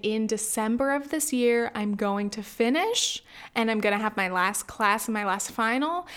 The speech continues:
and I'm gonna get a degree." I'm stoked. And, um, it's been really interesting tying this into my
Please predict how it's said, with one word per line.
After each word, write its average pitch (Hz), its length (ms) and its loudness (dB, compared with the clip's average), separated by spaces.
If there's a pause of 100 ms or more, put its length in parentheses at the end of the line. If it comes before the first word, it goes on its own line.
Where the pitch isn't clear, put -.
(140)
and 311 100 4
I'm 320 140 4
gonna 320 180 4
get 262 220 4
a 254 60 6
degree." 302 1500 4 (400)
I'm 226 160 0
stoked. - 540 -2 (300)
And, 247 500 4
um, 226 720 2
it's 269 200 2
been 320 160 2
really 320 240 4
interesting 214 680 0
tying 220 320 0
this 208 180 -2
into 196 360 -2
my 196 300 -6